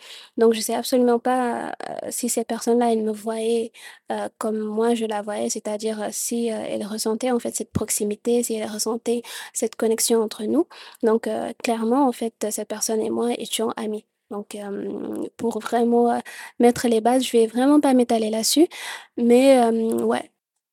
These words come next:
Donc, euh, voilà, faut vraiment pas, euh, mettre de, d'ambiance trop bizarre, bizarre. Voilà,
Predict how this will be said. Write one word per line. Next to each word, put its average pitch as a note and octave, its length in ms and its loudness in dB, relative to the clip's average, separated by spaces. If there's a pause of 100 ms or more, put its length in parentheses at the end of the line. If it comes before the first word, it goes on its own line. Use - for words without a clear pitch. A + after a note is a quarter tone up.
Donc, B3 460 6
euh, A#3 360 4
voilà, A#3 340 2 (120)
faut A#3 120 2
vraiment A#3+ 380 6
pas, B3 320 0
euh, A3 140 2
mettre A3+ 460 0
de, G#3+ 400 -6
d'ambiance G#3+ 560 -4
trop A3 280 -8
bizarre, G3+ 400 -10
bizarre. G#3 480 -10
Voilà, G3 220 -6